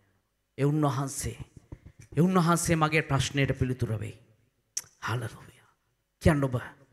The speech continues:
ඔබේ මුඛය විවෘත කළ ඔබ දෙවියන් වහන්සේට කියන්න.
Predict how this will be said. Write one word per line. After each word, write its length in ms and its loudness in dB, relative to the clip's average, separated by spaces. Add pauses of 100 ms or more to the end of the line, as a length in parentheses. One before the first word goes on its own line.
(260)
ඔබේ 140 6
මුඛය 400 4
විවෘත 300 2
කළ 160 2
ඔබ 120 4
දෙවියන් 260 2
වහන්සේට 380 -6
කියන්න. 240 -12